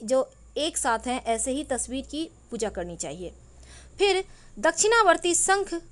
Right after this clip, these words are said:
की भी इस दिन पूजा करने का विधान है। भगवान को पीले फल,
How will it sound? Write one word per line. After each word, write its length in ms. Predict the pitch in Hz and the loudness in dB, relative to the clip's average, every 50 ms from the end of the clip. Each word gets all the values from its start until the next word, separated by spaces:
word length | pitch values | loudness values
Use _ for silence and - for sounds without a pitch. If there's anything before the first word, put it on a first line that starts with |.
| - - | -12 -4
की 120 | 294 302 | -4 -2
भी 160 | 262 302 320 | 0 0 0
इस 80 | 311 277 | 0 0
दिन 200 | 254 311 302 277 | -4 -6 -6 -6
पूजा 240 | 247 262 254 269 269 | -6 0 0 0 0
करने 280 | 269 269 254 240 262 | 2 -2 -2 -2 -2
का 120 | 254 277 254 | 0 0 0
विधान 320 | 240 240 240 240 247 254 254 | 0 0 -2 -2 -2 -2 -4
है। 120 | 254 294 - _ _ - - - - - - - - | -6 -8 -12 _ _ -20 -20 -20 -20 -20 -20 -8 2
भगवान 380 | 269 339 381 381 415 440 466 466 | 4 4 6 8 6 6 6 4
को 140 | 440 415 415 | 2 2 0
पीले 300 | 415 403 339 311 277 277 269 | 2 2 -2 2 4 4 4
फल, 300 | 277 - 285 311 359 | 4 2 0 0 0